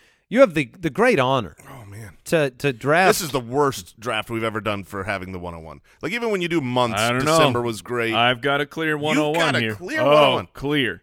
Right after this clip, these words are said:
Speaker 2: I do not. Now, I want clarity, speaking of clear. When we say the best old-timey names,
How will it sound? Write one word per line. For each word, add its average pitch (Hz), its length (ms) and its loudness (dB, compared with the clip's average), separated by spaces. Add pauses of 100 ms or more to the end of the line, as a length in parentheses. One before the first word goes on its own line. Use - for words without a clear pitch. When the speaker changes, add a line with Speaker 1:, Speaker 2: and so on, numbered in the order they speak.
(160)
Speaker 2:
I 123 160 0
do 127 140 -6
not. 98 220 -8
Now, 151 260 0 (180)
I 160 80 -2
want 226 280 -4
clarity, 127 760 -6
speaking 110 400 -12
of 92 120 -14
clear. 95 420 -12 (720)
When 160 200 -6
we 320 140 0
say 233 180 -2
the 156 160 -4 (160)
best 170 420 -4 (120)
old-timey 131 720 -2
names, 110 600 -12